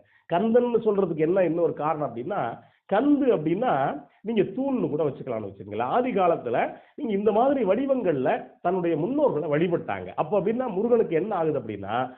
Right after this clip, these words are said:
முருகன் ஆதி கடவுள் அப்படின்னு ஆகுது அப்படின்னு வச்சுக்கோங்களேன். இன்னும் சொல்ல போனா பழையோள் குளவி கொற்றவை குளவி அப்படின்னு சொல்லி சொல்றாங்க.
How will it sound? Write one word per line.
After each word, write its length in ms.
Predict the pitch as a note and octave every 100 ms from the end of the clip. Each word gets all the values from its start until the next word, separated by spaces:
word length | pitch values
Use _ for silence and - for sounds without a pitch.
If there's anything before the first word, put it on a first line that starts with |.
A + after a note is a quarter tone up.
| _ -
முருகன் 360 | B3 C4 A3+
ஆதி 300 | E3 G3+ G3+
கடவுள் 560 | C3+ D3 B2+ B2 C3 F#2+
அப்படின்னு 400 | A#2+ C3+ A#2 C3+
ஆகுது 380 | A#2 B2+ A#2+ A#2+
அப்படின்னு 260 | A#2 A2+ G#2+
வச்சுக்கோங்களேன். 560 | A2+ G#2+ F#2 G#2 A#2 - - _
இன்னும் 340 | C#3+ A#3 C4+ A3+
சொல்ல 200 | F3+ E3
போனா 500 | C3 A#2 C3+ G#3+ D#3
பழையோள் 460 | G3+ B3 A3 D3
குளவி 400 | D#3 F3 G#3+ D4
கொற்றவை 500 | - D#3+ E3+ F#3+ A#3
குளவி 580 | F3+ F3+ E3 F3 A#2+ -
அப்படின்னு 320 | C3+ D#3 E3
சொல்லி 180 | D#3 D3
சொல்றாங்க. 460 | - B2 A2 F#2+